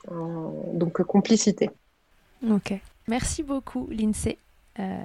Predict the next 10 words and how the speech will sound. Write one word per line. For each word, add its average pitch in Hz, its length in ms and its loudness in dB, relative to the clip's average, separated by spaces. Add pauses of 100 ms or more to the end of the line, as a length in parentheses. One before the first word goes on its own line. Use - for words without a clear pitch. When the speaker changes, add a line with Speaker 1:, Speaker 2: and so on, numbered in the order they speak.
Speaker 2:
d'avoir 190 300 -2
accepté 196 460 -6
de 214 80 2
répondre, 190 480 -4
euh, 160 220 -8 (380)
à 175 60 -10
l'interview, 180 760 -6
euh, 160 260 -6
de 180 120 -2
Milkshaker. 196 640 0